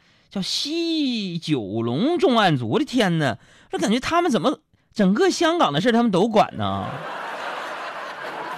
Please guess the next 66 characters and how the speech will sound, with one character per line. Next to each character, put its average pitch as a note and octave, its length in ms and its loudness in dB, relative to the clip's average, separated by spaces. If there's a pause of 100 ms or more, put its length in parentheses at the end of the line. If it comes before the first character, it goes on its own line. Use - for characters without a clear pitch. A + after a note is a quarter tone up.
(600)
而 C#4 100 4
且 B3+ 420 4
你 G3+ 80 4
说 C#4 120 4
这 D#4+ 80 2
帮 D#4+ 160 6
警 G#3+ 160 2
察， C#3 260 2
就， C4 100 -2
就， A3+ 300 -8
就 C4+ 60 -4
T C#4+ 200 0
V C#4+ 100 2
B D4 140 4
里 F#3+ 100 2
那 D3 120 2
些 E3 120 4
警 C3+ 160 0
察， A2+ 260 -2 (300)
是 F4+ 80 0
不 F4+ 80 2
是 B3+ 60 0
缺 G3+ 160 2
心 F3+ 120 6
眼 E3 120 4
儿 - 180 -8
啊？ - 140 -12 (580)
明 A#3+ 320 8
明 F4 160 6
可 C#4 160 6
以 D#4 100 4
悄 D3 280 0
无 A#3 160 4
声 B3+ 200 6
息 A3+ 160 4
接 A3 240 2
近 A3 140 6
那 G#3 100 6
些 G3 80 4
嫌 F3 260 0
疑 F3+ 60 2
犯， F3 220 0
完 F#3 140 0
抓 A#3+ 200 2
住 B3+ 120 0
再 C4+ 120 4
说， D3+ 400 -4 (300)
你 G3+ 80 2
说 D#4 100 8
你 D4+ 120 4
偏 E4+ 280 4
偏 F4 80 6
要 D4 120 4
隔 G3+ 240 -4
好 A#3+ 200 2
几 A#3 80 0
个 B3 80 2
马 A3+ 160 2
路 G3 120 0
就 A#3 80 -2
大， B3+ 200 -2 (280)
大 C4 100 2
叫 C4+ 160 4
一 A3+ 60 4
声 G#3 160 2 (300)
：“站 G#4 120 6